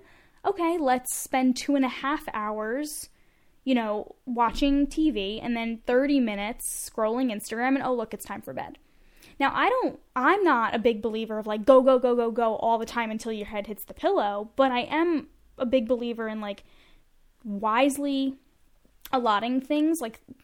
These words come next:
you know, allotting time for certain things, and then giving yourself time to rest. Um, so,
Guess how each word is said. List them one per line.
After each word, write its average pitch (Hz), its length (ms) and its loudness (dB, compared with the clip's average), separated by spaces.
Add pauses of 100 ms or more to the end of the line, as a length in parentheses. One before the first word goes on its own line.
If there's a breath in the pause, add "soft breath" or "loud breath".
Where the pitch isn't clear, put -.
(140)
you 240 100 -4
know, 202 140 -6
allotting 208 320 -6
time 220 280 -6
for 220 100 -8
certain 214 280 -8
things, 233 380 -6
and 226 180 -2
then 220 200 -4
giving 214 260 -6
yourself 208 460 -10
time 202 260 -10
to - 120 -16
rest. - 460 -14 (480 soft breath)
Um, 196 500 -4 (520)
so, 226 640 0